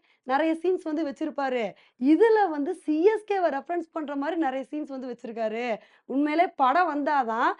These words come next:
இன்னும் அந்த சீன்ஸ்லாம் எப்படி இருக்கும்னு தெரியும்னு சொல்லி சி எஸ் கே ஃபேன்ஸ் சொல்லிட்டு வந்துட்டு இருக்காங்க. இப்ப கோட் படத்தோட ட்ரெய்லர்ல தான் இந்த மாதிரி சீன்ஸ் இருக்குன்னு பார்த்தா, இந்த ஒரு சமயத்துல சி எஸ் கே மேனேஜ்மெண்ட் வந்து Instagram-ல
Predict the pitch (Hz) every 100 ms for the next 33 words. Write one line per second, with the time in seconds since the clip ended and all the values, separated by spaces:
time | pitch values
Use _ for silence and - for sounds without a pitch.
0 | - _ 339 392 392 320 - 330 330 320
1 | 330 269 254 311 302 285 311 - 254 269
2 | 277 208 190 180 220 320 - _ _ 330
3 | 381 370 330 294 240 294 339 233 247 220
4 | 220 190 208 220 220 226 285 381 427 269
5 | 285 240 294 415 466 466 440 440 392 359
6 | 240 254 277 370 427 403 392 392 453 392
7 | 285 285 294 - 294 - 247 262 262 240
8 | 214 214 202 190 220 311 - _ _ 330
9 | 440 508 440 370 330 294 294 285 - 240
10 | 269 330 349 392 427 - 381 277 240 311
11 | 294 240 240 208 208 175 190 294 339 _
12 | _ - 403 - 523 508 381 349 302 302